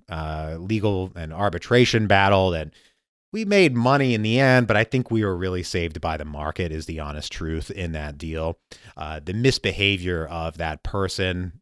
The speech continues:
uh, the, the property manager, person running the property management company, really could have sunk us and led to pr-, some pretty significant losses. And I think in the broader sense,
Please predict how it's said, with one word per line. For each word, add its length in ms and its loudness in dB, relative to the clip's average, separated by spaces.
uh, 360 -12
the, 240 -12
the 120 -12
property 420 -4
manager, 340 -10
person 300 -12
running 220 -12
the 80 -14
property 320 -12
management 400 -16
company, 560 -10
really 460 6
could 200 -4
have 320 -8
sunk 360 -6
us 200 -6
and 100 -8
led 160 -8
to 80 -8
pr-, 240 -8
some 240 -6
pretty 240 -4
significant 640 -6
losses. 480 -4
And 140 -6
I 100 0
think 180 -2
in 60 -4
the 100 -4
broader 380 0
sense, 340 -4